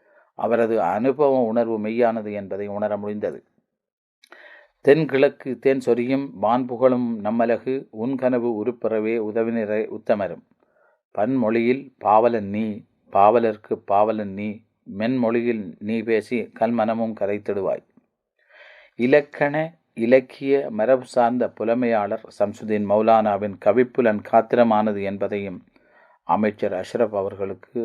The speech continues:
அவர் எழுதிய கடிதத்தில் காண முடிந்தது. முன்னாள் ஜனாதிபதி சந்திரிகா குமாரதுங்க அம்மையார் காலத்தில் இலங்கையில் தமிழ் முஸ்லிம்களுக்கு தென்கிழக்கு அலகு வேண்டுமென்று தனி அரசியல் அபிலாசையோடு தீவிரமாக முயன்றவர் முன்னாள் அமைச்சர் எம் எச் எம்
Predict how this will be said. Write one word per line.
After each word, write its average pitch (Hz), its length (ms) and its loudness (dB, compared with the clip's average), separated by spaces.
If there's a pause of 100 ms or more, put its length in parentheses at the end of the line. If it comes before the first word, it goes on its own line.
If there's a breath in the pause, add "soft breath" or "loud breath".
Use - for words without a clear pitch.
(140)
அவர் 95 180 -4
எழுதிய 104 320 -2
கடிதத்தில் 107 600 -2
காண 101 260 2
முடிந்தது. 117 440 4 (1120 soft breath)
முன்னாள் 139 460 8
ஜனாதிபதி 120 640 2
சந்திரிகா 117 480 2
குமாரதுங்க 110 580 2
அம்மையார் 107 460 0
காலத்தில் 101 520 -2 (340)
இலங்கையில் 110 640 -2
தமிழ் 110 360 -2
முஸ்லிம்களுக்கு 110 760 -4
தென்கிழக்கு 117 600 0
அலகு 104 240 2
வேண்டுமென்று 104 720 -4
தனி 117 280 0
அரசியல் 101 440 -2
அபிலாசையோடு 107 800 2 (680 soft breath)
தீவிரமாக 123 600 6
முயன்றவர் 110 520 -4
முன்னாள் 107 400 -4
அமைச்சர் 104 560 -6
எம் 107 260 -6
எச் 104 200 -4
எம் 104 180 -8